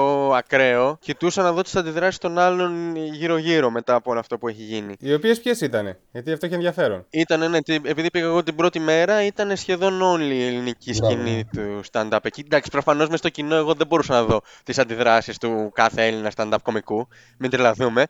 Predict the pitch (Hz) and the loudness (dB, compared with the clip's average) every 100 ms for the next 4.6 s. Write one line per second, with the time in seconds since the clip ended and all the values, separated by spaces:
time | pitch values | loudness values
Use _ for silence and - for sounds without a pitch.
0 | - - - 139 170 175 156 160 180 135 | -2 -20 -6 0 2 0 -2 2 2 2
1 | 120 117 117 104 127 151 - 247 269 190 | -2 -6 -6 -4 -2 -4 -6 -2 -2 4
2 | 143 127 143 139 131 123 120 113 131 120 | 2 4 2 2 2 0 0 -2 -6 -8
3 | - - 160 156 139 135 143 139 131 135 | 2 4 6 4 4 2 0 0 -2 0
4 | 120 123 127 117 - | 0 2 2 2 -2